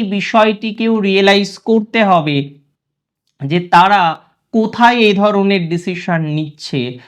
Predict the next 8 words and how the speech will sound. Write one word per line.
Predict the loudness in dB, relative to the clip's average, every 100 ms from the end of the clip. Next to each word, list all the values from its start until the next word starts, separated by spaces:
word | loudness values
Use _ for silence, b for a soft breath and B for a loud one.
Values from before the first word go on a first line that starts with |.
| B 0
কোন | 2 4 4
জায়গায় | 4 4 2 2 2
এই | 2
ধরনের | 0 0 0 -2 -2 -4
ডিসিশন | -6 -6 -4 -4 -2
নিয়ে | -2 -4 -6
পথ | -12 -12
চলছে, | -18 -16 -16 -16